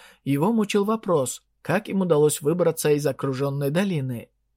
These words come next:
Неужели они знают какой-то тайный ход? Он решил проследить за ними. Внезапно из леса донесся свист стрел и душераздирающий крик.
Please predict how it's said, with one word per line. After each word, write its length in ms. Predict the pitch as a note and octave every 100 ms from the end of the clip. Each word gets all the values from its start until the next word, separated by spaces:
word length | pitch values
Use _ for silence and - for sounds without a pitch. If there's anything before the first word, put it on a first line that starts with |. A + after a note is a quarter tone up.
| _
Неужели 420 | C#3 C#3+ C#3 D3+ D3
они 200 | C#3 C3+
знают 380 | A#2+ E3 F3+
какой-то 400 | - C#3 C#3+ C#3+
тайный 360 | C3+ B2+ B2+ C#3
ход? 440 | - C3+ A2+ - _ _ _ _ _ _ _ _ _ _ _ _ _ -
Он 240 | D#3+ F3+
решил 360 | E3+ D#3+ D#3+ E3
проследить 540 | D#3+ D#3 A3 A3 E3+
за 140 | D3+
ними. 460 | C#3 C3+ B2 A2 - _ _ _ _
Внезапно 600 | D#3 D#3 D3+ E3+ E3 D3
из 140 | C3
леса 320 | C#3+ A3 G#3
донесся 640 | F3 E3+ F3 E3+ - D#3+ D3+
свист 540 | - C3+ D3+ D#3+ -
стрел 560 | E3+ - G#3+ D#3+ B2 - _ _
и 180 | - C#3+
душераздирающий 1080 | C3+ D3 C#3+ C#3 C3 C3 C3+ C3+ C3+ - E3
крик. 520 | - C#3+ B2 -